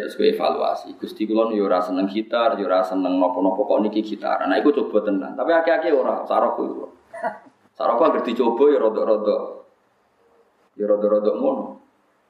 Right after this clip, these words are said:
Kok anak iku ya cerminane napa? Bapak. Mulane Imam Ghazali didhawuhi gurune, "Kowe kepengin roh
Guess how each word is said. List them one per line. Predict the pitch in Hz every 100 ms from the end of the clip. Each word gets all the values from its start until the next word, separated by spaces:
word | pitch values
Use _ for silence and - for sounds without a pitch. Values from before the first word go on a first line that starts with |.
| _ _ _ _ _ _ _ _
Kok | - 104
anak | 98 98 95 110
iku | 147
ya |
cerminane | - 107 101 95 101
napa? | 98 90 143 - - _ _ _ _ _ _
Bapak. | - - - -
Mulane | 82 87 95
Imam | 92 95
Ghazali | 98 92 87 90 92 92 92
didhawuhi | - 87 85 -
gurune, | - 95 87 - - - - _ _ _ _ _ _ _ _
"Kowe | 110
kepengin | 110 107 104 101
roh | 98 85 - -